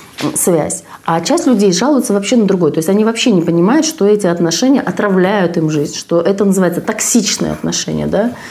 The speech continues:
Э, почему они называются токсичными? Потому что они отравляют этого человека, они отравляют его психику, они отравляют его жизнь.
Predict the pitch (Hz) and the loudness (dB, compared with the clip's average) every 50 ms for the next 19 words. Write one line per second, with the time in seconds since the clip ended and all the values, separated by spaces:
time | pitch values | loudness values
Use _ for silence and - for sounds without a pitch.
0 | - - - - - - - 156 156 151 151 - 196 - - 240 240 226 208 190 | -14 -14 -14 -14 -8 -4 -2 0 0 0 0 -2 -4 -2 2 2 4 4 4 2
1 | 175 175 175 - - 180 - - - 190 185 - - 175 160 - 165 165 170 208 | 2 2 0 0 -2 -4 -4 -4 -6 -6 -6 -4 -6 -6 -4 -4 -4 -4 -2 -2
2 | 202 202 220 202 196 214 196 196 196 196 220 214 202 185 170 175 202 226 226 208 | -2 -2 0 0 0 0 0 -2 -2 -2 -2 0 2 2 2 2 2 2 0 0
3 | 196 190 170 170 165 156 151 - - 160 147 - - - 151 151 165 165 170 170 | 0 -2 -2 -2 -2 -4 -4 -4 -4 -2 -2 -2 -2 -2 -2 0 0 0 -2 -2
4 | - 190 196 202 196 185 175 175 160 165 - 165 - - - 240 240 - 180 - | 0 0 2 2 2 0 0 -2 -2 -2 -2 -4 -4 -2 0 0 0 0 -2 -2
5 | - 156 147 143 151 151 135 - - 180 165 170 170 175 175 170 170 170 170 165 | -2 -2 -2 0 0 -2 -2 -2 -2 -2 0 2 2 2 2 0 0 0 2 2
6 | 175 180 196 190 147 - - - | 2 2 2 2 2 0 -4 -10